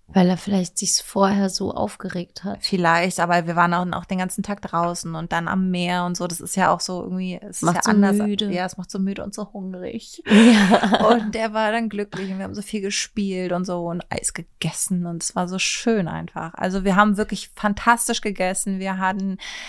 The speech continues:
Speaker 2: äh, wunderschöne Tage. Dann sind wir nach Hause gefahren, dann musste ich wieder alle Koffer auspacken, wieder, ähm,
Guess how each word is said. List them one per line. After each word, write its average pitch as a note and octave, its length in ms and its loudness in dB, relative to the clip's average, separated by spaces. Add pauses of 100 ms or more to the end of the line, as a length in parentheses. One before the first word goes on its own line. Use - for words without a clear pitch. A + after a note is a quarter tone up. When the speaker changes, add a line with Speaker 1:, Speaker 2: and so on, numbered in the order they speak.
(140)
Speaker 2:
äh, G3 180 8
wunderschöne A3 540 4
Tage. F#3 400 0
Dann G#3 180 4
sind A3 80 2
wir G#3+ 80 6
nach G3+ 100 6
Hause G3+ 220 6
gefahren, A#3+ 320 4
dann A3 120 4
musste G#3+ 200 2
ich G3 80 -6
wieder G3 220 6
alle F#3+ 160 2
Koffer F#3 280 0
auspacken, G3 540 4
wieder, F#3 380 2
ähm, - 160 -8